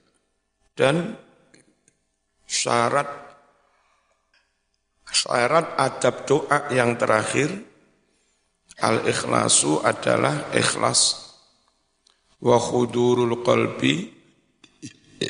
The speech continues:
hadirnya hati, enggak ngelamun.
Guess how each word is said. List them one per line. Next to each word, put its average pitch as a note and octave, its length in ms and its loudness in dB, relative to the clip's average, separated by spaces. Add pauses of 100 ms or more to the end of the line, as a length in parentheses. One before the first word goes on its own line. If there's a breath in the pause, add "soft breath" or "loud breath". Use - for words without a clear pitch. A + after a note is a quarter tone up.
(640)
hadirnya A#2 720 2
hati, A2 560 0
enggak A2 320 2
ngelamun. A2 560 0